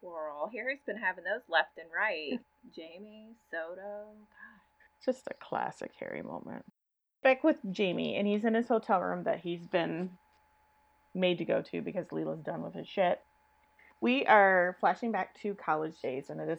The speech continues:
Speaker 2: the philosophy class that Jamie and Nick were in, that we, the professor we had talked to earlier.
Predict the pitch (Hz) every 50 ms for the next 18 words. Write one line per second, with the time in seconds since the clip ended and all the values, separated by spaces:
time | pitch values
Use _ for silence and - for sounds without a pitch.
0 | - - 170 - - 175 165 160 165 160 - - - 156 147 - - 156 151 143
1 | 147 147 - _ _ - 156 147 131 110 - - _ _ - 180 160 165 165 165
2 | 170 - - - 170 165 160 160 160 165 - - _ _ _ _ _ _ _ _
3 | - 190 180 175 160 - - 180 180 - - 156 151 151 151 151 160 170 - 160
4 | - - 165 156 156 151 151 - - _ _ - - 180 - 165 160 - 170 160
5 | 160 156 156 - 160 - - - - 180 175 - 160 151 147 156 147 110 90 -
6 | 147 170